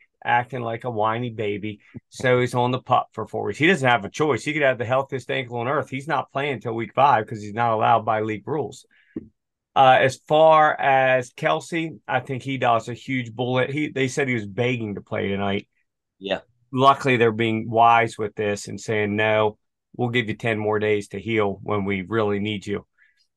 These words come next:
Speaker 1: And that, that, not they don't need him tonight, 'cause, you know, you and I both were big. Is it bullish or bearish? I think we're bullish on,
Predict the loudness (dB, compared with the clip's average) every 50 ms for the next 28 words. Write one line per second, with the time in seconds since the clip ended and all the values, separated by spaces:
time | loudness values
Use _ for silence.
0 | _ _ _ -4 -2 0 0 4 4 4 4 6 4 2 2 2 0 2 2 2
1 | 2 2 2 2 2 2 2 2 2 2 0 -2 -6 -10 -10 -10 -8 -6 -4 -2
2 | -2 -2 -2 -2 -2 0 2 4 4 4 4 4 4 2 0 0 -2 -6 -6 -4
3 | -2 -2 -2 -2 -4 -8 -14 _ _ _ _ _ _ _ _ _ _ _ _ _
4 | _ _ _ _ _ _ _ -8 -4 -2 -2 -2 -2 0 2 4 4 4 4 2
5 | 2 0 0 2 2 4 4 4 4 2 0 -4 -6 -6 -6 -4 -4 -4 -2 0
6 | 0 0 0 0 -2 -4 -6 -8 -10 -8 -6 -6 -6 -8 -12